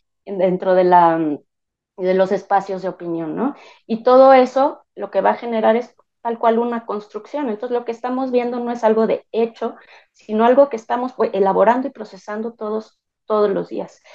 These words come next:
Entonces, yo quería contestar esta pregunta porque creo que es importante en estos momentos,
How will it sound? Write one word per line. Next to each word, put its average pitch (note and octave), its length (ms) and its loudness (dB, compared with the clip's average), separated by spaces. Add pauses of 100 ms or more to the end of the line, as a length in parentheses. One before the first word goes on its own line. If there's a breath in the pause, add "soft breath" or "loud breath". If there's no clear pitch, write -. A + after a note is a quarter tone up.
(200 soft breath)
Entonces, A#3 340 2
yo C4 120 2
quería B3 380 2
contestar A#3 640 -6
esta A#3 260 -6
pregunta A3 600 -2
porque - 320 -10
creo A3+ 160 -6
que C4 80 -6
es B3 100 -8
importante A3 560 -8
en G#3+ 120 -8
estos G#3+ 360 -12
momentos, G3+ 680 0